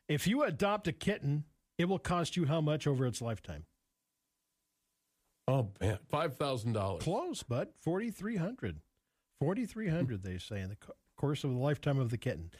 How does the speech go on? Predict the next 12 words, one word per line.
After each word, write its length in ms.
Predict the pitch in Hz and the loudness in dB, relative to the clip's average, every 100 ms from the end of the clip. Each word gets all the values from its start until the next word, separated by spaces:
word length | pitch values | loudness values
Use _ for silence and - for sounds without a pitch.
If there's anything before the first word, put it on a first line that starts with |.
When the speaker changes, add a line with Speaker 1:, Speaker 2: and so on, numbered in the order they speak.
| - _ | -20 _
Speaker 1:
Experts 600 | 220 233 - - 226 - | -4 -2 -2 0 0 0
recommend 520 | 180 214 220 196 202 202 | 2 2 2 2 4 2
it's 140 | 151 | 2
good 220 | 190 202 | 2 2
for 220 | - 196 185 | 2 2 4
your 240 | 175 170 | 6 4
weight 280 | 160 190 - | 4 2 0
to 100 | 175 | 0
go 680 | 147 175 175 175 175 170 180 | 4 4 4 4 2 2 2
for 220 | - 170 | 2 2
a 80 | 156 | 4
walk 460 | 165 180 185 - | 4 4 2 -2